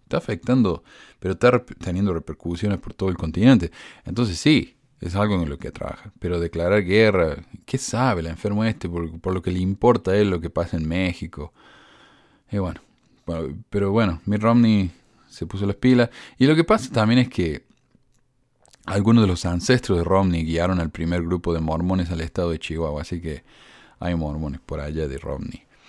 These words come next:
Y, bueno, nueve personas, como digo, con doble ciudadanía mexicano-estadounidense, incluyendo a tres madres y a seis niños, fueron asesinado-,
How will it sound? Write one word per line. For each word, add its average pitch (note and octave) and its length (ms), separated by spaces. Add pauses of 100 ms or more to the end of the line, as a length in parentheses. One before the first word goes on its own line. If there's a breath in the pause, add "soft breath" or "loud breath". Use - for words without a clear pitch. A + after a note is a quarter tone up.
(1080 soft breath)
Y, C3 840
bueno, C3 500
nueve F3+ 240
personas, C#3+ 440
como A2+ 200
digo, A2 220
con G2 160
doble A2 240
ciudadanía G2+ 540
mexicano-estadounidense, G2+ 1200
incluyendo F#2+ 580
a E2+ 60
tres G#2+ 320
madres G#2 420
y F#2 60
a - 20
seis G2+ 220
niños, A#2 380
fueron G2 260
asesinado-, F#2 560